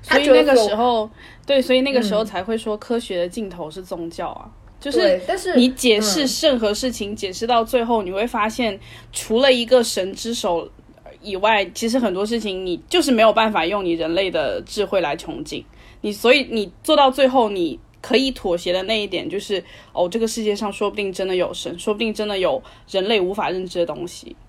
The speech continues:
Speaker 1: 我觉得是这样啦。你继续讲，你继续讲。
Speaker 2: 呃，我，我还好吧，就我，我是属于，我是属于就是会下地狱的那种人，<laughs> 就是，呃，但是我，我是怀疑论者，但是怀疑是相信的第一步，因为我已经开始怀疑了嘛，我并不是否-，否认，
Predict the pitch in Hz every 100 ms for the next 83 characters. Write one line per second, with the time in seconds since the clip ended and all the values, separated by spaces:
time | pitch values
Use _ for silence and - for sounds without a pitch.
0 | - 180 170 196 196 165 - - - 208
1 | 254 226 190 - 190 185 175 - - -
2 | - - _ _ _ _ _ 240 220 214
3 | 208 202 196 202 208 147 - 151 240 311
4 | 339 - 240 240 240 233 370 - 254 214
5 | 208 214 220 220 - _ _ _ _ _
6 | 202 226 415 240 220 285 302 294 302 285
7 | 269 269 262 254 220 254 196 180 269 -
8 | 320 - - 440 480 453 311 247 - 214
9 | - 214 277 277 466 - - - 466 -
10 | 247 240 240 240 466 - 214 240 269 349
11 | 285 233 208 170 320 453 - 180 233 247
12 | 294 247 277 254 208 240 208 196 233 208
13 | 254 240 202 190 208 202 196 147 156 170
14 | 160 156 160 254 208 277 208 170 - 214
15 | 196 190 220 190